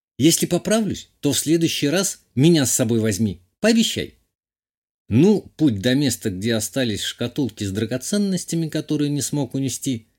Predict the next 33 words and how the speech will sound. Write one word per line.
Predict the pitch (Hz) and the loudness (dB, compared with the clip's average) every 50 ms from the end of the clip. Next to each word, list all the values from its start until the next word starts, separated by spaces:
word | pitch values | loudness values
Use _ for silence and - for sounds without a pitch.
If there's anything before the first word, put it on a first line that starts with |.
| _ _ - | _ _ -4
не | 143 151 156 | 0 2 2
очень | 147 120 101 - - 92 85 | 2 2 0 0 -4 -4 -4
опасен. | 80 - - 69 67 - - - - _ _ _ _ _ _ _ _ _ _ _ _ _ _ | -6 -6 -8 -10 -10 -10 -12 -16 -20 _ _ _ _ _ _ _ _ _ _ _ _ _ _
Подземный | - 143 151 143 175 190 160 139 123 117 | -2 -2 0 2 2 4 4 4 4 4
уровень | 107 95 95 92 92 87 | 2 2 0 0 0 -2
зачистил, | 80 85 101 110 - - - 165 - - - 139 120 107 - _ _ _ _ _ _ _ _ _ _ - | -2 -2 -2 -2 -2 -4 -6 -6 -6 -4 -4 -4 -4 -6 -8 _ _ _ _ _ _ _ _ _ _ -2
если | 113 139 180 175 - - 170 156 - _ _ _ | 2 4 4 4 2 0 -2 -2 -4 _ _ _
только | - 196 190 - - 175 | 2 2 2 2 -2 -2
потайные | - 170 165 - 170 170 170 175 175 165 151 | -2 -2 -2 0 0 0 2 2 2 0 0
помещения | - 165 165 170 170 151 - - - 160 131 123 113 110 | 0 0 0 0 0 -2 -2 -2 0 2 2 4 4 2
не | 101 101 95 | 2 0 -2
пропустил. | 92 90 90 - 120 - - - 90 73 - - _ _ _ _ _ _ _ _ _ - | -4 -6 -8 -6 -6 -8 -6 -6 -8 -8 -8 -12 _ _ _ _ _ _ _ _ _ -8
Сама | - - 147 165 180 175 | -4 -2 0 2 2 2
дорога | 156 165 160 170 175 165 147 147 | 2 2 4 4 2 2 2 0
от | - - - 120 - - - | -2 -2 -4 -6 -6 -4 0
перехода | 147 135 139 - - 156 139 127 131 | 0 0 0 0 -2 -2 0 0 0
до | 120 131 123 | 0 -2 -4
спуска | - - - 131 113 - - 117 | -4 -4 -4 -6 -4 -4 -6 -8
в | - - | -6 -4
подземный | - 123 117 113 127 143 147 151 160 | -4 -2 -2 -2 -2 -2 -2 -2 -2
город | 156 156 180 175 160 147 - - | -2 0 0 0 0 -2 -4 -2
тоже | - 180 175 120 104 | -2 -2 0 0 0
не | 101 95 92 | 0 0 -2
должна | 85 92 90 90 92 117 131 139 | -2 -2 -2 0 0 -2 -2 0
вызывать | 127 113 92 85 87 73 80 80 - - | -2 -2 -4 -4 -6 -6 -6 -8 -8 -8
опасений. | 87 - - 113 - - - 80 64 60 - - _ _ _ _ _ _ _ _ _ _ _ _ _ _ _ - | -8 -6 -6 -6 -6 -6 -10 -10 -12 -12 -14 -18 _ _ _ _ _ _ _ _ _ _ _ _ _ _ _ -14
В | - | -6
похожую | - 160 165 - - 226 220 175 165 165 147 | -2 -2 0 2 4 4 4 4 4 4 4
ловушку | 131 123 123 127 143 180 170 - - - 143 | 4 4 2 2 2 2 0 0 -2 -2 0
уже | 131 139 143 | 0 0 0
точно | - - 117 95 - - 107 | 0 0 -2 -2 -2 -2 -4
не | 92 90 87 | -2 -2 -2
попаду, | 82 - 87 - 104 107 117 151 165 160 - | -4 -4 -4 -4 -2 -2 0 0 0 0 -2